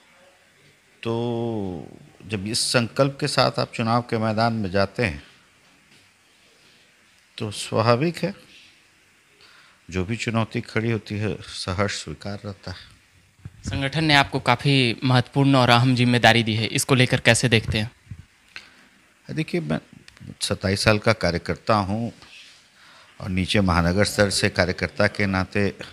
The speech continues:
Speaker 1: पार्टी में काम किया हूँ। यु-, युवा मोर्चा में बहुत लंबे अरसे तक काम करने का <clears throat> मौका मिला है। हमारे जो प्रभारी हैं माननीय मंत्री भारत सरकार के धर्मेंद्र प्रधान जी,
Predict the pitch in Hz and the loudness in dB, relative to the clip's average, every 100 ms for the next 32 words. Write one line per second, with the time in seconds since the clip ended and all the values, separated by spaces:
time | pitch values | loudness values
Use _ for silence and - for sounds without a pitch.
0 | - - - _ - - _ _ _ - | -20 -20 -20 _ -20 -20 _ _ _ -4
1 | 82 - 92 92 - 87 98 - 95 87 | -4 -2 -2 -2 0 0 0 -2 -4 -2
2 | 82 87 92 82 87 _ 78 90 87 90 | -4 -4 -6 -6 -10 _ -8 -2 2 2
3 | 90 80 - 85 92 92 90 90 82 101 | 0 0 0 0 0 -2 -2 -4 -2 0
4 | 92 - - - 101 - 87 85 85 80 | -2 -4 -8 -10 -8 -6 -6 -6 -8 -8
5 | 82 85 82 _ _ - 80 82 76 - | -8 -8 -10 _ _ -8 -4 -2 -2 2
6 | 98 90 82 78 - - - - - - | 2 2 0 -4 -10 -20 -20 -20 -20 -20
7 | _ - - 95 95 95 87 90 69 _ | _ -20 -6 2 4 4 2 0 -4 _
8 | - - - _ - 90 85 90 117 101 | -20 -20 -20 _ -8 -4 0 0 0 0
9 | 104 85 95 95 92 90 87 95 82 87 | -2 -2 -4 -2 -2 -4 -4 -4 -2 -2
10 | 90 - 85 98 92 - 82 - _ _ | -2 -4 -4 -2 -2 -4 -8 -8 _ _
11 | - - _ _ 87 82 104 95 - 80 | -20 -20 _ _ -8 2 4 4 2 4
12 | 87 117 104 95 | 8 8 8 2